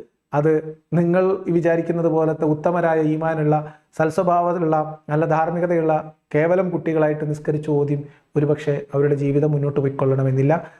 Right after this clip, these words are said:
അതിനും അപ്പുറത്തേക്ക് അപകടങ്ങളിലേക്ക് ചെന്നെത്താനുള്ള സാധ്യത ഉണ്ട്, പ്രത്യേകിച്ച് ഇസ്ലാമാണ് പരിശീലിപ്പിച്ചിട്ടുള്ളത് എന്നതുകൊണ്ട്. അതുകൊണ്ട് ആ കാര്യത്തിലൊക്കെ നല്ല ജാഗ്രത രക്ഷിതാക്കൾക്ക് ഉണ്ടാവണം എന്ന് മാത്രമാണ് പറയാനുള്ളത്. എന്തായാലും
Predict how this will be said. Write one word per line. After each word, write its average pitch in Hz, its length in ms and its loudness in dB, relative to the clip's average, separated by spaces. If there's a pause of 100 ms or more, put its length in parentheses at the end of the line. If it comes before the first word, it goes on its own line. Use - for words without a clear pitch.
(160)
അതിനും 151 280 2
അപ്പുറത്തേക്ക് 151 560 0 (360)
അപകടങ്ങളിലേക്ക് 151 1000 0 (180)
ചെന്നെത്താനുള്ള 143 580 0
സാധ്യത 139 480 0 (520)
ഉണ്ട്, 165 400 2
പ്രത്യേകിച്ച് 147 400 0 (160)
ഇസ്ലാമാണ് 147 580 0 (440)
പരിശീലിപ്പിച്ചിട്ടുള്ളത് 147 840 0 (120)
എന്നതുകൊണ്ട്. 131 380 -2 (300)
അതുകൊണ്ട് 151 280 4
ആ 151 260 2
കാര്യത്തിലൊക്കെ 151 480 2 (340)
നല്ല 151 160 4
ജാഗ്രത 165 480 2 (280)
രക്ഷിതാക്കൾക്ക് 156 600 0
ഉണ്ടാവണം 156 460 0
എന്ന് 147 120 -2
മാത്രമാണ് 143 440 -2
പറയാനുള്ളത്. 139 480 0 (400)
എന്തായാലും 151 400 2